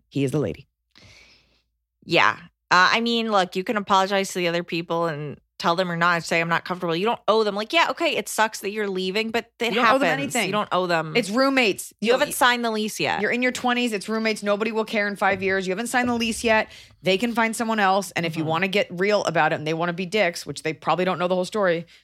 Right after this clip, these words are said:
Speaker 1: be like, "He's verbally abusive and it's unco-, I don't wanna live with my ex-boyfriend."
Speaker 2: Yeah.
Speaker 1: That's it.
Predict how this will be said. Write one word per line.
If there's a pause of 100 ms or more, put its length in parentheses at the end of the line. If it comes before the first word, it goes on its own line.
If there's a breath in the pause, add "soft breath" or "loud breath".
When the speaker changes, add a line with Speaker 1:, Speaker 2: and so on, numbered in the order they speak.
(180 soft breath)
Speaker 1:
be
like,
"He's
verbally
abusive
and
it's
unco-,
I
don't
wanna
live
with
my
ex-boyfriend." (200)
Speaker 2:
Yeah.
Speaker 1:
That's
it.